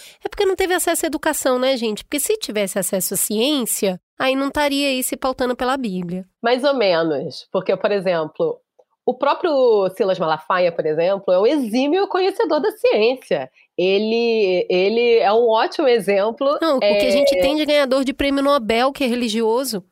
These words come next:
Speaker 2: É, não, e a gente, assim, a gente vê, o, por exemplo, o Silas Malafaia mobilizando argumentos científicos para justificar a sua posição religiosa, por ex-, em, em, em relação à, à ideologia, a, ao que ele chama de ideologia de gênero, né?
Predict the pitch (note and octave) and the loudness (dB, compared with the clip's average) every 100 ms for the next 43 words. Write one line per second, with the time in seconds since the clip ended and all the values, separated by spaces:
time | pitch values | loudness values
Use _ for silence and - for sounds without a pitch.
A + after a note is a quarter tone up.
0 | _ E4 F#4+ G#4 A4+ F#4+ D#4 E4 F4 - | _ -2 0 2 2 0 0 -2 -6 -4
1 | C4+ B3+ D4+ D#4+ B3+ D4 F4 C4 A#3+ A3 | -2 -2 -2 -4 0 0 0 -4 -2 0
2 | G3 G#3+ G#3 G#3 G3 F3+ D#3+ D#3+ - G3 | 0 -2 -4 -2 -2 0 0 -2 -2 -2
3 | A3 G#3 G#3+ G#3 G3+ F3 F#3+ G#3+ C4 A3+ | 0 0 -2 -2 -4 -2 -2 0 0 0
4 | G#3 G#3 G3+ A#3+ C#4 C#4 A#3+ G3 F#3+ G#3+ | 0 0 0 0 -2 -6 -2 -2 -2 -6
5 | B3 - A#3 - A#3 E4 D4+ - - - | -6 -4 -8 -4 -2 -2 -2 -6 -8 -10
6 | - A#3 G3+ A#3+ - - - A3 B3+ - | -6 -2 -2 -2 -8 -20 -8 -4 -2 0
7 | B3+ C4 C4 - B3+ B3+ C4 B3 E4+ E4+ | 0 0 -2 -2 -2 0 0 0 0 2
8 | G3 G#3 D#3+ C3+ D3 _ - F#3 F#3+ G3 | 2 0 -2 -4 -6 _ -2 -2 -2 -2
9 | G3 F#3+ G3 F#3+ F#3+ G3 F#3+ G3 G3 G3 | -2 0 -2 -2 -2 0 -2 -2 0 0
10 | G#3 G#3+ G#3+ G3+ G3 F3+ E3+ - F#3 G3 | 2 2 0 0 0 0 -2 -2 -2 0
11 | A3 A3+ A#3 F#3+ A#3 A3 G3+ - G3+ G3+ | 2 2 2 2 0 2 0 0 -2 0
12 | A#3+ A3+ A3+ A3 G#3 A3+ A3 G3 A3 A#3 | -2 -2 -4 -2 -2 0 -2 0 2 2
13 | G#3+ A#3+ C4+ E4 A#3 F#3 D#3+ D#3+ D#3 D#3 | 2 0 0 0 2 2 0 -2 -2 -4